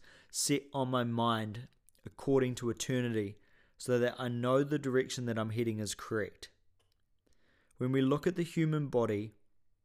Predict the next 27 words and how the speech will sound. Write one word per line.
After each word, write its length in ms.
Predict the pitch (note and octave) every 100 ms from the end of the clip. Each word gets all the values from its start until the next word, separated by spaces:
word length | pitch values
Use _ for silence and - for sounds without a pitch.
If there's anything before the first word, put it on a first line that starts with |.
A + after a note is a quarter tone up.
| _
we 140 | - C3+
have 400 | - D#3 C3+ -
to 100 | D#3+
look 260 | D#3 C3+
after 440 | B2+ A2+ A2 - -
it. 140 | - - _ _ _ _ _ _ _ _ _ -
When 120 | C3
we 80 | C#3
look 220 | D3 E3
at 80 | F3+
a 40 |
filter, 600 | F3 - D3 C#3 B2 A#2+ - _ _ _ _ _ - - _ - _ _ _ _ _ _ _ _ _ B2+
without 380 | B2 C3+ C#3
time 380 | - C#3 C3+ C3+
being 200 | B2+ B2
the 60 | A#2+
main 340 | A#2 A#2 A#2+
focus, 600 | A#2 A#2+ A2+ A#2+ A2 - - _ _ _ _ _ _ _ _ _ -
it 100 | C3
doesn't 320 | C3+ C#3+ D#3+
matter 220 | D3+ D3
how 280 | C3 C3 C3
far 580 | - B2 A#2 A#2 A2+ B2 _ _ _ _ -
we 100 | B2
make 280 | A#2+ A#2 -
those 200 | A#2+ A2+
changes, 600 | B2+ A#2 A2+ G#2+ F#2+